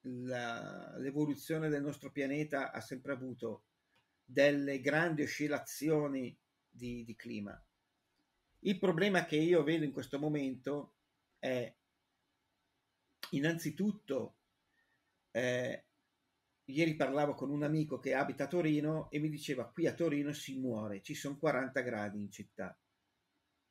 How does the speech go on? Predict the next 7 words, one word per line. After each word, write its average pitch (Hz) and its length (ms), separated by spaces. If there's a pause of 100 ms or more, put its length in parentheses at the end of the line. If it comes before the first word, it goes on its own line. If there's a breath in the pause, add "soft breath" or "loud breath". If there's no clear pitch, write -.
(180)
Qua, 107 320 (120)
cavolo, 139 420
questi - 240
cambiamenti 156 520
climatici 147 580
sono 131 320
veri. 104 400